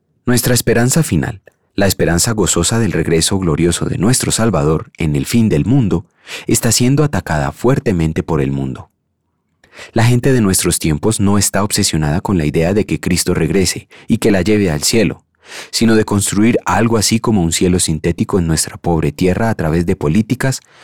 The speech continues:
planificación y progreso. Los creyentes resultan afectados. Estamos en peligro de perder de vista la esperanza del cielo, de olvidar la promesa del regreso de Jesús,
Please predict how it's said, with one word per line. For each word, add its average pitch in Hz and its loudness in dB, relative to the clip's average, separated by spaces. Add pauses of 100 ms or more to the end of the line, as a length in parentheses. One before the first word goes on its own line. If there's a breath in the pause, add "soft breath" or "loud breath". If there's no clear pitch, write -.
(140 loud breath)
planificación 101 0 (120)
y 107 0
progreso. 73 -2 (1200 soft breath)
Los 117 0
creyentes 117 0
resultan 101 0
afectados. 82 -4 (1400)
Estamos 151 0
en 156 2
peligro 82 0
de 101 0
perder 87 0
de 78 0
vista 80 -2
la 110 0
esperanza 80 -2
del 78 0
cielo, - -6 (720 loud breath)
de 113 2
olvidar 117 4
la 143 2
promesa 92 0
del 107 2
regreso 85 0
de 80 0
Jesús, - -4